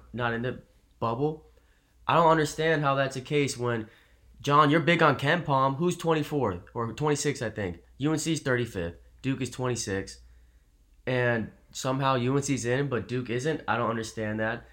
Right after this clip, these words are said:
Duke has the better wins now, which is what everyone was getting on Duke before, no signature win. What does U N C have? N C State? That's not a quality win.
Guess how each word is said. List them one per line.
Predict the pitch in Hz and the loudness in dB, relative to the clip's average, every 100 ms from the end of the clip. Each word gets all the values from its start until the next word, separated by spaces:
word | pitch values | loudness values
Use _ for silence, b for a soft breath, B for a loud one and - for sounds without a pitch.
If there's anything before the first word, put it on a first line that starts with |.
| b - | b -4
Duke | 143 | -2
has | 147 127 | -2 -2
the | 127 | -2
better | 120 143 165 | 2 4 4
wins | 147 139 113 | 4 2 -2
now, | 117 107 110 | -2 0 0
which | 117 117 | -2 -4
is | 117 - b b _ | -8 -8 b b _
what | 123 - | 0 4
everyone | 143 160 165 | 6 6 6
was | 139 117 | 6 4
getting | 135 123 | 2 4
on | 107 | 2
Duke | 123 107 | 0 -4
before, | 107 143 131 | -2 2 4
no | 120 131 | 4 0
signature | 135 127 123 117 | -2 -4 -4 -4
win. | 117 131 120 B B | -2 -2 -4 B B
What | 131 165 | -4 -2
does | 190 | -2
U | 190 208 | -2 -2
N | |
C | 202 - 370 | -2 -2 0
have? | 208 113 90 87 _ _ _ - | 2 2 0 -4 _ _ _ -2
N | 165 | 0
C | 175 185 | 0 -2
State? | - - 123 151 330 - - _ 139 | -2 0 0 0 -2 -6 -16 _ 2
That's | 185 | 4
not | 294 247 | 8 8
a | 175 | 8
quality | - 160 143 151 139 | 6 8 8 8 4
win. | 117 139 | 2 0